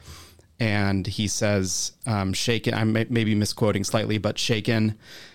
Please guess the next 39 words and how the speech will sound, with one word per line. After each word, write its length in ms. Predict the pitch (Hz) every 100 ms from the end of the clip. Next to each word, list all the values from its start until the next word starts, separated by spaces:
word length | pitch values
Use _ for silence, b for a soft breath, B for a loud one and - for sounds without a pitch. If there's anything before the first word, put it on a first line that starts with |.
| B
uh, 200 | 120 104
very 280 | 101 113 110
hard 320 | 98 107 107
and 120 | 101
very 220 | 104 107 101
cold, 480 | - 104 101 95 92 -
um, 400 | 120 104 95 95 101
and 160 | 104
with 100 | 104
a 60 | 110
large, 540 | 101 101 104 101 -
thin 280 | - 110 101
slice 300 | - 107 98
of 120 | 101
lemon 280 | 101 101 98
peel." 360 | 104 98 90 - B B B B B
And 420 | 113 107 101 98
that's 180 | 110 107
about 200 | 107 104
as 100 | 104
specific 520 | - 107 - 117 120
<laughs> 20 |
as 180 | 120 127
a 60 | 127
martini 480 | 117 113 123 113 110
order 260 | 107 101
gets. 500 | 98 113 95 - -
Um, 440 | 127 107 101 95 - _ B B B B B -
and 160 | 131 120
actually, 300 | 147 160 131
at 80 |
the 80 | 123
time, 460 | - 165 160 123 113
he 180 | - 110
doesn't 500 | 120 120 120 113 -
name 480 | 120 117 120 117
the 120 | 104 107
cocktail 580 | 117 107 - 117 95
Vesper. 720 | 92 123 127 - 113 98 95